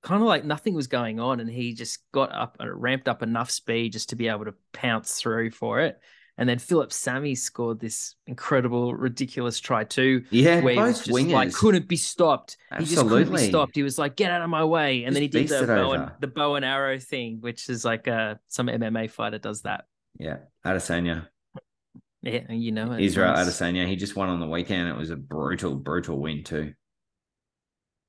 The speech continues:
Speaker 1: They
Speaker 2: He,
Speaker 1: punch each other in the
Speaker 2: he K O.
Speaker 1: face until they look like somebody else, those guys. They're unreal.
Speaker 2: <laughs> Mate, it was, that was a
Speaker 1: <laughs>
Speaker 2: brutal knockout yesterday. But the Dragons looked like that they'd won the game deep there in the
Speaker 1: Yeah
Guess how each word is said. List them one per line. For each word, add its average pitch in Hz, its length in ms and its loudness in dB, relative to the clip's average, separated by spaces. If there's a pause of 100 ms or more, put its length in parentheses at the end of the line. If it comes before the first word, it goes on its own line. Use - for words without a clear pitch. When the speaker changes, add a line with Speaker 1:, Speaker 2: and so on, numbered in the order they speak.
(100)
Speaker 1:
They 110 160 -4
Speaker 2:
He, - 120 -10
Speaker 1:
punch 160 340 -6
each 127 220 -4
other 113 180 -2
in 107 100 -2
the 101 100 -6
Speaker 2:
he - 100 -16
K 73 240 -2
O. 67 100 0
Speaker 1:
face 64 260 -2
until 123 760 0
they 113 160 -2
look 131 260 -4
like 107 160 -6
somebody 110 460 -4
else, 98 260 -8
those - 160 -12
guys. 135 400 -6
They're 117 100 -2
unreal. 107 500 0 (220)
Speaker 2:
<laughs> - 220 -20
Mate, - 240 -8 (680)
it 143 60 4
was, 151 180 2 (220)
that 85 120 4
was 73 120 0
a 80 60 -4
Speaker 1:
<laughs> - 0 -
Speaker 2:
brutal 82 380 -2
knockout 85 340 0
yesterday. 85 480 -2 (340)
But 113 320 2
the 107 640 4
Dragons 180 480 4
looked 208 180 2
like 135 200 6
that 117 180 2
they'd 101 320 2
won 104 260 0
the 104 100 -2
game 147 500 -4
deep - 440 -2
there 101 340 -2
in 101 100 -4
the 156 60 8
Speaker 1:
Yeah 160 400 6